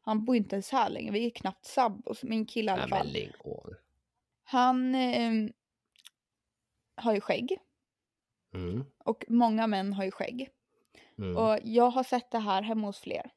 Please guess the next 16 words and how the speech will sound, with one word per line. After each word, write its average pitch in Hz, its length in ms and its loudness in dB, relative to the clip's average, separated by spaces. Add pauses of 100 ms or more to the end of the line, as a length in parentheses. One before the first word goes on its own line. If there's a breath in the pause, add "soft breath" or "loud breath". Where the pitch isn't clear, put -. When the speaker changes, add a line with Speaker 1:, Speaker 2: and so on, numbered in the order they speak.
Speaker 1:
Inte 220 260 -2
bara 214 200 0
hemma 202 180 -6
hos - 160 -14
mig. - 240 -12 (600 soft breath)
Så 220 220 0
det 233 140 -4
här 220 260 2
är 226 100 -2
någonting 196 560 -4
som 208 200 -8
liksom - 400 -10 (680)
män 226 360 2
Speaker 2:
Får 196 80 -2
jag 190 80 0
gissa? 247 120 6